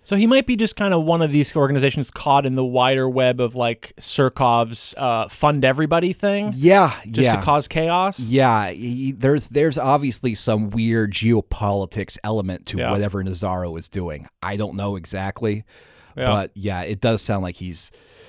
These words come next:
Speaker 2: has some sort of international help.
Speaker 1: Yeah.
Speaker 2: Mm. Ronaldo Nazaro launched the base in an effort to unify online fascists into a network for training new soldiers because they expect a forthcoming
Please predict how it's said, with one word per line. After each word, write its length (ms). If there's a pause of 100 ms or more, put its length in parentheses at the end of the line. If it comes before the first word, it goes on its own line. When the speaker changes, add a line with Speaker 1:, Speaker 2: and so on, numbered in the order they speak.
(360)
Speaker 2:
has 260
some 100
sort 240
of 60
international 560
help. 360 (280)
Speaker 1:
Yeah. 300 (120)
Speaker 2:
Mm. 140 (340)
Ronaldo 460
Nazaro 580
launched 300
the 80
base 320
in 80
an 160
effort 320
to 100
unify 720 (120)
online 480
fascists 840
into 240
a 80
network 560
for 120
training 540
new 160
soldiers 640 (240)
because 220
they 100
expect 500
a 60
forthcoming 720